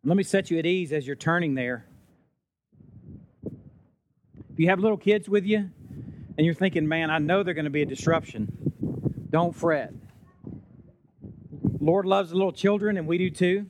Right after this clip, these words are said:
So we're okay with noise. Uh,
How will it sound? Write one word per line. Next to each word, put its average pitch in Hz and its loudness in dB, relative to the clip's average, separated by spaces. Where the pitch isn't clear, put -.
So 156 0
we're 175 4
okay 175 0
with 160 -4
noise. 175 0
Uh, 123 0